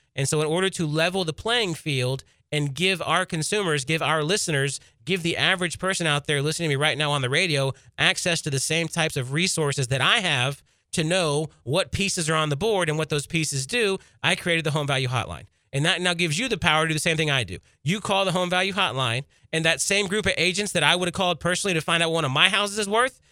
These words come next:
is now gonna tell you what your house is worth. Okay? And that's what the Home Value Hotline is all about. That's why I built it. Trust me, I don't go look on Zillow. I don't go look on eValues. I don't go look on one two three home value dot net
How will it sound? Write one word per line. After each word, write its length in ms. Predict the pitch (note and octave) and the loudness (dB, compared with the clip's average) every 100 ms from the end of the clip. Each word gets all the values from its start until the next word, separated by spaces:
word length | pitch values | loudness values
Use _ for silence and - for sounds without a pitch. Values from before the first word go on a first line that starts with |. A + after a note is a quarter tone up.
| _ | _
is 140 | E3+ E3 | -2 2
now 180 | G3+ | 2
gonna 140 | G#3 G#3+ | 2 0
tell 180 | - F#3 | 0 0
you 200 | F#3 F#3+ - | 0 -4 -4
what 200 | G#3 G#3 | -2 0
your 160 | G#3+ F#3+ | 2 2
house 220 | D3 A2 | 0 -2
is 120 | G#2 | -4
worth. 280 | G#2+ - _ _ - | -6 -8 _ _ -10
Okay? 340 | A#2 C#3 C#3+ - | -2 0 0 -2
And 120 | C3+ | 0
that's 140 | C#3+ | 0
what 80 | F#3 | 0
the 80 | E3 | 0
Home 140 | D#3 | 0
Value 200 | D3 C#3+ | 2 0
Hotline 260 | C#3 C3+ B2+ | 2 0 0
is 60 | B2+ | 0
all 100 | D3 | 0
about. 220 | G#3+ - _ - | 0 -4 _ -4
That's 180 | D3 | -2
why 160 | D#3+ D#3 | 0 2
I 80 | E3 | 2
built 260 | D#3+ B3 | 2 -2
it. 80 | - | -2
Trust 240 | - A3+ C#3 | -2 -2 -2
me, 80 | A2+ - _ | -8 -10 _
I 120 | A3+ | 4
don't 180 | C4+ F#3 | 4 2
go 160 | A3+ G#3 | 0 0
look 180 | G#3+ | 0
on 180 | G3+ D#3+ | 0 0
Zillow. 640 | C3+ B2+ G#3+ F3+ B2 B2+ C#3 - | 0 0 0 0 0 -2 -4 -6
I 80 | E3+ | 0
don't 120 | A#3 | 2
go 140 | G#3 F#3+ | 2 0
look 220 | G3+ - | 0 0
on 200 | F3+ D3+ | 0 0
eValues. 760 | D#3 G3+ A3 E3 D3 C#3 D3 D3+ | -2 -4 0 2 2 2 0 2
I 80 | G#3 | 0
don't 140 | A#3 | 0
go 120 | F#3+ | -2
look 220 | E3+ G#3+ | 0 -2
on 360 | G3 D#3+ D#3 D3 - - | 0 0 0 -4 -8 -6
one 260 | C#3+ A3 | -2 0
two 200 | G3 G#3+ | -2 -4
three 280 | G3 G#3 G#3 | -4 -2 0
home 280 | E3 G#3 F#3 | 2 0 2
value 380 | F#3 F#3+ F#3 F3+ | 2 2 0 -2
dot 300 | E3+ E3 B2+ | 2 2 2
net 400 | E3+ F#3+ F3+ | 2 2 0